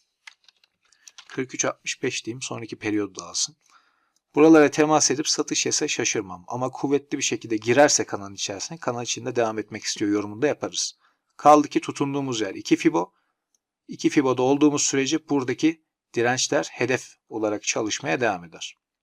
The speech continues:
Kötü bir durum yok yani. Ama bu kanalın içerisine girip girmediğini görmeden yedeklerden yukarı çıkarmayacağım kendisini.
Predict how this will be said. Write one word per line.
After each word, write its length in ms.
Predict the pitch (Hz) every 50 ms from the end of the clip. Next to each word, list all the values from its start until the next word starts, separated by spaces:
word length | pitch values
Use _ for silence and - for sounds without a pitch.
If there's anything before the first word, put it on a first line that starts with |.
| _ _ _ _ _ _ _ _ _ _ _ _ -
Kötü 280 | - - 110 - 123
bir 80 | 107 95
durum 260 | 101 104 123 131 117
yok 220 | 95 87 - -
yani. 220 | - - - - _ _ _ _ _ _ _ _ _ _ _ _ _ _ _ -
Ama 240 | 180 180 165 160
bu 80 | 160 151
kanalın 320 | - - 156 156 156 147
içerisine 400 | 147 135 - 156 143 - - 151
girip 260 | 139 135 135 147 - -
girmediğini 400 | 151 143 143 139 123 131 131 127
görmeden 360 | 143 147 139 127 127 123 135
yedeklerden 640 | 135 131 127 120 123 117 - 131 123 120 117 123 120
yukarı 280 | 113 110 - - 117
çıkarmayacağım 600 | 117 - - - 123 107 98 95 90 90 90 90
kendisini. 460 | 90 - 98 95 92 - - 113 113